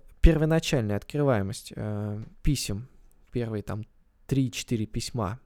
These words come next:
вот этой новой рассылки, тоже будет достаточно высокая. То есть вы можете собрать базу, э, там, три тысячи человек из ста или там четыре тысячи. И открываемость будет, э,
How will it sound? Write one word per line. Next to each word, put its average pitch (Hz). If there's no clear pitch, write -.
вот 127
этой 110
новой 247
рассылки, 214
тоже 180
будет 123
достаточно 110
высокая. 117
То -
есть -
вы 110
можете 104
собрать 120
базу, 113
э, 104
там, 135
три 117
тысячи -
человек 156
из 180
ста 160
или -
там 135
четыре -
тысячи. -
И 147
открываемость 180
будет, 160
э, 104